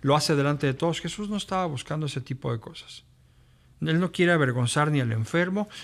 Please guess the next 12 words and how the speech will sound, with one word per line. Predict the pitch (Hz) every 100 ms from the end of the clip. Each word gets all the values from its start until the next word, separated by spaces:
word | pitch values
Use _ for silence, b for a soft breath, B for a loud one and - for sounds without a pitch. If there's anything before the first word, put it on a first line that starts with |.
| B
ni | 139
lucirse | 120 120 - 147 - 131
delante | 120 123 135 135
de | 117
las | 110 -
personas. | - 107 113 104 - - - - - - B B B B B B B -
Dice | 175 220
la | 190
Escritura | - 147 185 185
que | 156
Jesús | 139 123 165 165
mandó | 165 143 139 143 202